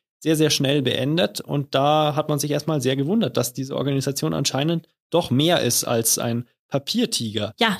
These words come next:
Speaker 2: dreißig Jahre haben die gebraucht, um mal ihren ersten Einsatz zu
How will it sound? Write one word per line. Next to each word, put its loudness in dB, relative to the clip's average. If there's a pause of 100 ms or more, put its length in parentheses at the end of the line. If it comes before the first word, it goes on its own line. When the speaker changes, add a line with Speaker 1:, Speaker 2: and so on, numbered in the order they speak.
Speaker 2:
dreißig 4
Jahre 4
haben 4
die 2
gebraucht, 0
um 0
mal 0
ihren -2
ersten -2
Einsatz -2
zu -6